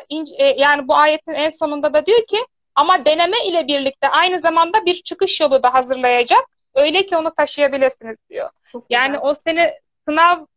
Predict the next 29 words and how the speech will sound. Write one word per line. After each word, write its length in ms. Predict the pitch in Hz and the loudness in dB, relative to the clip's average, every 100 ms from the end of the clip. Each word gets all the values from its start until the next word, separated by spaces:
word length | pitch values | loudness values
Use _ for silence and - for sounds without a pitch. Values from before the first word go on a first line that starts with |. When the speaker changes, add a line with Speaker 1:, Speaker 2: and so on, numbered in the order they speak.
| _ | _
Speaker 1:
yaparken, 680 | 254 254 370 494 - 427 508 _ _ _ _ - | -6 0 -2 -2 -2 -4 -4 _ _ _ _ -6
eğitirken 760 | 277 294 - 427 - 392 539 - _ _ _ - | -6 -6 -8 -10 -2 -2 -2 -8 _ _ _ -4
aynı 280 | 302 359 | -2 -2
zamanda, 460 | 330 330 320 311 339 508 - _ _ _ _ 262 | -4 -4 -4 -4 -2 -2 -4 _ _ _ _ -4
e, 440 | 262 262 269 269 262 - | 0 2 4 2 0 4
o 160 | 311 440 - 277 | 4 4 0 -2
denemeyle 480 | 302 320 381 415 | 0 0 2 2
beraber 360 | 349 349 349 440 - - _ | 0 0 2 0 0 -10 _
çıkış 360 | - - 392 359 | -12 -8 -6 -6
yolunu 300 | 339 339 339 | -6 -4 -4
da 80 | |
sana 240 | 339 302 302 | -2 -2 -4
gösteriyor. 680 | 277 285 - 285 294 240 - _ _ | 0 0 2 2 2 -2 -6 _ _
Ama 200 | 254 294 | -6 -6
sen 300 | - 285 269 | -2 -4 0
görebilirsen 680 | 262 269 254 262 269 226 - | 0 0 0 -2 -2 -6 -8
o 120 | 254 | -12
çıkış 340 | - - - | -14 -16 -6
yolunu 300 | 269 262 254 | -6 -6 -6
da, 60 | 254 | -2
yardımı 480 | 254 240 240 277 285 | 0 0 0 -2 -2
da 60 | |
yapıyor 440 | 262 247 - 370 349 | 0 0 0 0 2
Allah. 380 | 131 - 539 - _ _ | 0 -2 -4 -6 _ _
Ama 220 | 269 311 330 | -4 -2 -4
sen 280 | - 349 | -2 -4
onu 240 | 339 262 247 | -2 -6 -4
fark 300 | - 220 - | -2 -2 -4
edeceksin. 580 | 220 - - - _ | -18 -14 -16 -16 _